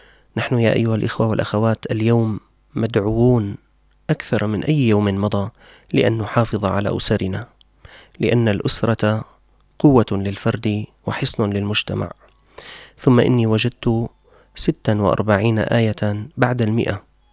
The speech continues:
تتحدث عن الأسرة، وعشرات الأحاديث وعشرات أضعاف هذا الرقم من الأحاديث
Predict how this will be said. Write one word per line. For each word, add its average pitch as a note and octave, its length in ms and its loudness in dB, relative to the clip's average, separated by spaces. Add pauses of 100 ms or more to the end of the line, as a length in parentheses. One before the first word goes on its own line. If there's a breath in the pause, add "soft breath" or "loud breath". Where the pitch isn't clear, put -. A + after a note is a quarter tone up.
(760 soft breath)
تتحدث A2+ 560 -2
عن G#2 180 0
الأسرة، A2 520 -2 (540 soft breath)
وعشرات A#2 760 0
الأحاديث G#2+ 720 -2 (800)
وعشرات A#2 600 0
أضعاف A2+ 560 -2
هذا A2+ 320 -2
الرقم G#2+ 360 -4
من C3 160 0
الأحاديث A2+ 520 -2